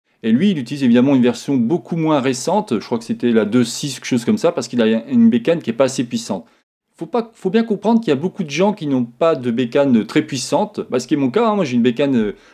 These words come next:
malgré que je suis sur un iMac, euh, j'ai quand même, euh, une carte graphique qui est pas très puissante, et là, euh, bah, pour l'instant, je fais avec.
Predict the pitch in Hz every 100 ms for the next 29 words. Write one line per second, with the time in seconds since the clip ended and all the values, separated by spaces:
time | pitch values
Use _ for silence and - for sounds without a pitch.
0 | - 139 135 156 147 - 135 135 131 123
1 | 120 165 190 131 110 104 120 123 131 143
2 | 120 113 107 110 120 120 123 135 107 -
3 | 117 117 113 113 151 175 - 90 98 139
4 | 117 90 82 82 - 107 92 - 139 139
5 | 107 139 127 98 -